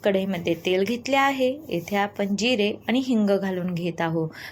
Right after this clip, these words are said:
पालेभाज्या करताना हिंगाचा वापर हा नक्की करायचा. भाजी खूप खायला टेस्टी लागते.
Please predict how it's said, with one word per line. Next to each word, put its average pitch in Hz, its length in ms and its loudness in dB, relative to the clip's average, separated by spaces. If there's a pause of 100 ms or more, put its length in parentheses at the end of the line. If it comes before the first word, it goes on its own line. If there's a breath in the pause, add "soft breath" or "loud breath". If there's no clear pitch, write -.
(120 loud breath)
पालेभाज्या 196 580 2
करताना 240 500 2
हिंगाचा 190 500 2
वापर 254 300 2
हा 294 160 0
नक्की 233 360 0
करायचा. 165 540 -2 (380 loud breath)
भाजी 208 480 2 (380 loud breath)
खूप 330 220 2
खायला 208 300 2
टेस्टी 208 440 2
लागते. 170 440 -2